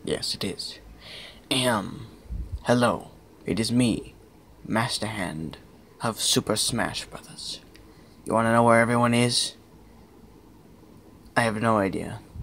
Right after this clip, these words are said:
I mean, I haven't killed them or anything. Even if I did, they already have lives. Lots of 'em.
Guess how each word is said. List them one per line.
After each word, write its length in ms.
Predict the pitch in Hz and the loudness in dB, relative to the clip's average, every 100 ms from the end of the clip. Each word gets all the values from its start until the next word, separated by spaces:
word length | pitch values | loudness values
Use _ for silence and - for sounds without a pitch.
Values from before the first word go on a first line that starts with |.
| - | -6
I 60 | 101 | -4
mean, 160 | 98 | -2
I 60 | 98 | -2
haven't 340 | 104 95 - | -4 -6 -8
killed 340 | - 101 117 - | 0 4 6 8
them 160 | 208 | 8
or 160 | 135 98 | 6 4
anything. 800 | 78 76 - 95 85 98 123 139 - - - - | -4 -10 -10 -8 -6 -4 -4 -4 -10 -20 -20 -6
Even 160 | 135 120 | -2 -2
if 100 | 117 | 0
I 80 | 107 | 0
did, 340 | - 123 104 - - - - | 2 0 0 -6 -20 -20 -2
they 100 | - | 4
already 220 | 104 104 113 | 6 4 0
have 120 | 101 | 2
lives. 720 | 104 107 95 - - - - - - - - - - - | 4 6 4 -4 -10 -8 -10 -12 -20 -20 -20 -20 -20 -4
Lots 440 | - 110 117 - | 4 6 6 4
of 200 | 110 - | 2 0
'em. 80 | - | -8